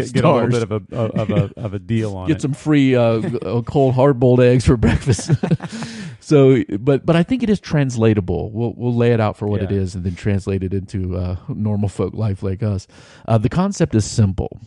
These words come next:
Speaker 2: By leveraging a radical change to your normal environment, coupled perhaps with a significant investment of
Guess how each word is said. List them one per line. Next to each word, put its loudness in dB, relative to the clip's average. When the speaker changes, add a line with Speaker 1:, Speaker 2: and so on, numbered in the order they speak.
Speaker 2:
By 2
leveraging 2
a 2
radical 0
change -2
to 0
your 2
normal 0
environment, 0
coupled 2
perhaps 2
with 4
a 2
significant 0
investment 0
of -2